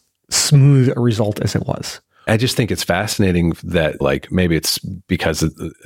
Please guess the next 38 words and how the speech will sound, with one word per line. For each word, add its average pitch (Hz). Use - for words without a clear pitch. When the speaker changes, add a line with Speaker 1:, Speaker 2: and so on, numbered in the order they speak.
Speaker 2:
of 76
where 80
my 85
brain 78
goes 76
and 76
my 71
comfort 78
with -
things 80
inside 76
of 71
a 69
box 82
as 73
opposed 73
to -
in 71
a -
lab. 85
But 85
once 120
you 107
get 87
back 92
that, 78
okay, 90
we've 80
exposed 90
these 78
images 80
onto 82
negative 82
and 76
we've 71
scanned 85
them 82
to 78